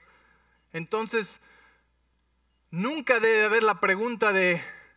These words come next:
"¿Estamos bien, Dios, o no estamos bien? ¿Estamos bien o no estamos bien?". ¿Por qué? Porque si estoy preguntándome eso, quiere decir que estoy mirando a mis obras, a mis errores, a mis problemas,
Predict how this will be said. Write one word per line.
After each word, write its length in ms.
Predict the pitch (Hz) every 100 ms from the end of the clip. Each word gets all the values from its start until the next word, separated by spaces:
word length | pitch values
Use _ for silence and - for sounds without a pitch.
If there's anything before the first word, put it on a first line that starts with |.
| _ _ _ _ _ _
"¿Estamos 380 | - 233 247 214
bien, 260 | 240 262
Dios, 300 | 247 269 277
o 80 | 226
no 100 | 226
estamos 360 | 233 240 233 202
bien? 400 | 220 220 180 175
¿Estamos 400 | - 233 247 226
bien 200 | 262 262
o 60 |
no 80 | 240
estamos 340 | 233 226 202 185
bien?". 200 | 196 151
¿Por 180 | 185
qué? 260 | 226 - - _ _ _ _ _ _ _ _ _
Porque 320 | - 185 - 175
si 220 | - 190
estoy 320 | - 233 269
preguntándome 880 | - 269 233 208 226 240 233 214 220
eso, 220 | 214 240
quiere 100 | 220
decir 160 | 208 208
que 80 | 185
estoy 220 | - 196
mirando 400 | 180 180 185 180
a 40 |
mis 220 | 175 147
obras, 560 | 165 160 196 240 - - _ _ -
a 60 |
mis 200 | 147 135
errores, 640 | 135 139 180 202 214 - _ _ _ _ -
a 80 | 139
mis 400 | 143 127 - _ _ _
problemas, 880 | 151 143 151 202 214 214 208 -